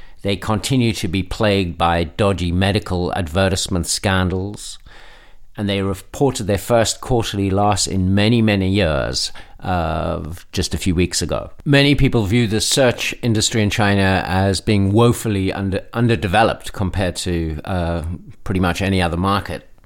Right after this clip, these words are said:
Baidu really seems to have lost its shine. It's lost its mojo. People used to talk about B A T, Baidu, Alibaba, Tencent. They were the three kings, the unstoppable threesome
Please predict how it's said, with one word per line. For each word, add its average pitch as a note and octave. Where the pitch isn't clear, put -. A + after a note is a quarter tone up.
Baidu F3+
really E3
seems E3
to D#3+
have D3
lost C#3
its C3+
shine. G2+
It's -
lost B2
its -
mojo. A2
People A2
used G2+
to -
talk A2
about F2+
B A2
A G2
T, F#2+
Baidu, F#2
Alibaba, F2
Tencent. F#2+
They F2+
were E2
the D#2
three A#2
kings, F2+
the G2+
unstoppable F2+
threesome F#2+